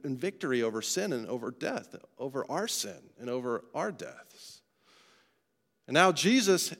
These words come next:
ascended into heaven, and he's seated on that throne, that throne of David forever, ruling right now spiritually over everyone and everything. And he says, "If you put your faith in me, I will pay for your sins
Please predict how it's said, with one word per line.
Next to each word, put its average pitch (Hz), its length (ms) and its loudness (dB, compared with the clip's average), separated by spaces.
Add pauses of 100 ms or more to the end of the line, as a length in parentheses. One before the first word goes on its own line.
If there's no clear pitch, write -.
ascended 202 520 4
into 165 200 4
heaven, 175 400 0
and 165 140 0
he's 170 220 -2
seated 220 480 2
on 143 220 4
that 127 300 2
throne, 123 360 2
that 131 240 -2
throne 170 320 4
of 139 320 2
David 151 420 -2
forever, 170 400 0
ruling 156 640 -2
right 208 200 2
now 214 260 0
spiritually 160 640 -4 (240)
over 175 280 -2
everyone 113 480 -2
and 107 80 -10
everything. 127 580 -10 (1300)
And 139 100 -4
he 196 100 0
says, 170 280 2
"If 151 80 -4
you 185 80 -6
put 214 160 -2
your 139 100 0
faith 139 360 -2
in 196 100 -6
me, 214 220 -10 (920)
I 170 200 4
will 139 240 4
pay 180 480 -2
for 131 140 -8
your 156 260 0
sins 151 500 -2